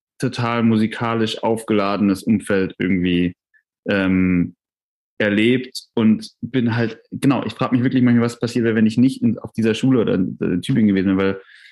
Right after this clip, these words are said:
weil, äh, diese, diese drei, vier Leute wirklich so, so mich begeistern, dass ich wirklich so richtig, äh, vor Neid geplatzt bin, als ich die auf der Bühne gesehen habe und gedacht habe, fuck, warum steh-, warum,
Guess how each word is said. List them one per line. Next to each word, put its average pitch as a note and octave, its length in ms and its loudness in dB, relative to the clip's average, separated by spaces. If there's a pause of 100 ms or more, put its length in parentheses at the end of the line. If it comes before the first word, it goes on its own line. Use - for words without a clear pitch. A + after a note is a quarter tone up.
(320)
weil, G#2 140 -2
äh, - 40 -8
diese, A#2 460 -2
diese A2+ 240 2
drei, A#2 300 -2
vier C3 220 0
Leute B2+ 300 2
wirklich A#2+ 360 0
so, B2+ 440 0 (1000)
so C#3+ 320 0
mich A#2+ 260 2
begeistern, B2 400 -2
dass G#2+ 120 0
ich A2 60 -2
wirklich B2 280 -2
so A#2+ 100 0
richtig, A#2+ 560 -2
äh, G#2+ 400 0 (540)
vor B2+ 160 0
Neid C3+ 360 2
geplatzt C#3 680 -2
bin, G2 160 -2
als G2 200 -2
ich F#2+ 80 -4
die G#2+ 160 0
auf - 160 -4
der G#2+ 120 0
Bühne A2 280 4
gesehen F#2+ 240 0
habe F#2 120 0
und F#2+ 100 0
gedacht G#2+ 280 -4
habe, G#2+ 180 -4 (600)
fuck, - 520 -4
warum E3 640 2 (160)
steh-, D#3+ 480 0
warum, E3 440 0